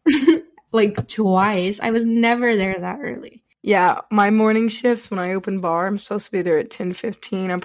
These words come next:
Speaker 2: I get there around ten thirty, ten forty-five every morning shift that I open. So what do you, what time do you leave work? You say you close at two thirty?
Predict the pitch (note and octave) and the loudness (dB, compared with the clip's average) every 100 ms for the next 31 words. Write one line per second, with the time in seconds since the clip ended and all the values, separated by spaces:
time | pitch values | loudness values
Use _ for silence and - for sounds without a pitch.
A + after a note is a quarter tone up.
0 | - G#3+ G#3 A3 A3 G#3 G3+ G3+ G3 G3+ | -4 -2 2 0 0 -2 0 -2 -2 -4
1 | - G#3 G3 G3 - G3 F#3 F#3+ F#3 _ | -4 -4 -2 -4 -6 -4 -4 -6 -10 _
2 | - - G3 - F#3+ F3+ - F#3+ F#3 F#3+ | -12 -6 -6 -4 -6 -4 2 2 2 -4
3 | - _ _ _ _ G#3+ G3 G#3 F#3+ G3 | -14 _ _ _ _ -4 -2 -2 -2 -4
4 | G3 F#3+ - G3+ - F#3+ F#3+ F#3+ G#3 G3 | -4 -6 -8 -10 -6 -6 -6 -4 -2 -4
5 | - _ - A#3+ C4 B3+ B3 B3+ D#4+ C#4+ | -6 _ -4 0 0 0 -4 -4 -2 0
6 | C4+ B3 B3+ B3 G#3+ A3+ C4 A3 A3 G#3+ | 0 2 2 2 2 2 2 -2 -4 -4
7 | - B3 A#3+ A#3 A#3 A3 - - A#3+ G#3+ | 0 0 0 0 -2 -2 -6 -2 -2 0
8 | A#3+ A#3 C4+ | -2 -2 -4